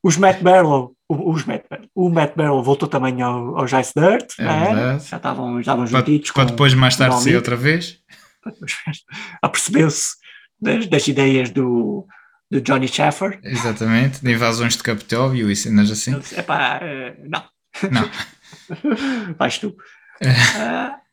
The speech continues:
Speaker 1: epá, e pronto, e foi, e foi um grande ano também. Dois mil e oito, dois mil e oito, começa logo com um grande álbum, eh, um dos álbuns aqui do, estou a, estou a ver ali ao, ao, no Nuno,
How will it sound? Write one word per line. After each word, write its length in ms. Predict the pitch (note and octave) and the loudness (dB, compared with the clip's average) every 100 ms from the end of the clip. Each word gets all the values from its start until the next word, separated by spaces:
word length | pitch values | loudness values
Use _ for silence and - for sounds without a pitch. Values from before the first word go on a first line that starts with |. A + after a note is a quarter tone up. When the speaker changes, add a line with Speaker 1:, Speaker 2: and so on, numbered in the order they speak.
| _ _ _ _ _ - | _ _ _ _ _ -6
Speaker 1:
epá, 300 | - D3+ - | -2 0 -2
e 180 | B2 A#2+ | -4 -6
pronto, 380 | - E3+ - A3+ | -4 -6 -4 -8
e 40 | |
foi, 220 | - B2+ A2+ | -8 -4 -4
e 480 | A2 G#2+ A#2+ - | -2 -4 -4 -4
foi 460 | - C3+ A#2+ A2+ A#2 | -4 0 2 0 -2
um 60 | A2+ | 0
grande 260 | B2 G3+ B2 | 0 0 -2
ano 120 | A#2+ | -6
também. 320 | - - E3+ - _ _ _ _ _ _ _ _ _ | -6 -6 -8 -12 _ _ _ _ _ _ _ _ _
Dois 160 | G3 G#3 | 4 6
mil 140 | C#4 D4+ | 4 6
e 120 | D#4 | 6
oito, 300 | C4+ C#3+ - - - | 6 4 -4 -16 -2
dois 140 | F3 | 0
mil 140 | A3+ B3+ | 2 4
e 60 | |
oito, 240 | G3 D3 - _ | 2 0 -8 _
começa 320 | G#3+ G#3+ B3+ | 0 2 2
logo 200 | A#3+ F#3 | 0 0
com 80 | F3+ | 0
um 40 | |
grande 220 | F3 A#3+ C4+ | 0 2 4
álbum, 320 | C4+ C#4+ D#4+ F#4 _ - | 2 2 -4 -10 _ -14
eh, 400 | E4+ F4+ F#4+ F4 | -12 -10 -12 -12
um 160 | D4 D#4 | -8 -8
dos 120 | G3+ | -2
álbuns 320 | B3+ C4 B3 | -2 0 -4
aqui 220 | B3+ C4 B3 | -4 -4 -2
do, 320 | C4 C4 B3+ | -2 -4 -6
estou 220 | A3 G#3+ | -4 -4
a, 40 | F#3 | -4
estou 180 | F#3 | -4
a 40 | E3+ | -2
ver 160 | F#3 F3+ | -2 -2
ali 220 | F#3 F3 | -4 -4
ao, 160 | E3 | -4
ao, 220 | F3+ E3+ E3 | -2 -2 -2
no 120 | E3+ | -4
Nuno, 220 | G#3 B3 | -4 -6